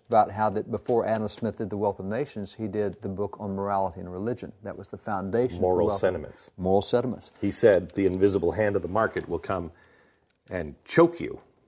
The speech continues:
Speaker 1: Yep.
Speaker 2: if you don't have moral
Speaker 1: If you
Speaker 2: sentiments."
Speaker 1: don't have moral sentiments. And, and so the Pilgrims got that. And out of the Bible, they created this prosperous economy. The
Speaker 2: And
Speaker 1: other
Speaker 2: that, and that comes, that is shown in the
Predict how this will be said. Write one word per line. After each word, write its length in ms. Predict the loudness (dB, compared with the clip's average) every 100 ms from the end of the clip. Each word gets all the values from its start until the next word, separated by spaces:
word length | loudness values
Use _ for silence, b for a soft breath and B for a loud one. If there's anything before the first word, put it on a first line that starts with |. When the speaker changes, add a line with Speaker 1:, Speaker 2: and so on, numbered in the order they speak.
| _
Speaker 1:
Yep. 200 | -2 -2 -2 -20 _ _
Speaker 2:
if 160 | -8 -4
you 80 | -2
don't 200 | 0 0
have 140 | -2
moral 180 | -2 -2
Speaker 1:
If 40 |
you 60 | -4
Speaker 2:
sentiments." 160 | 0 0
Speaker 1:
don't 140 | 0
have 120 | 0
moral 180 | 0 0
sentiments. 460 | 0 0 -2 -6 -16 b b b
And, 160 | -4 -4
and 160 | -2 -2
so 260 | 2 4 4
the 140 | -2
Pilgrims 480 | 0 2 2 -2 0
got 260 | 0 2 -2
that. 200 | -6 -6
And 220 | -8 -2
out 160 | 0 0
of 80 |
the 60 | -2
Bible, 420 | 0 2 2 0
they 120 | -4
created 360 | -4 -2 0 0
this 160 | -8 -14
prosperous 540 | 2 4 4 0 -8
economy. 280 | -2 -2 0
The 80 | 2
Speaker 2:
And 60 |
Speaker 1:
other 120 | 4 2
Speaker 2:
that, 120 | 2
and 200 | -2 2
that 260 | 2 2 0
comes, 500 | 0 0 -4 -10 -18 b b b b b b -14
that 340 | 0 4 4 2
is 160 | -2
shown 500 | -2 -4 -4 -6 -8 -8
in 400 | -6 -4 -6 -4
the 460 | -4 -4 -6 -8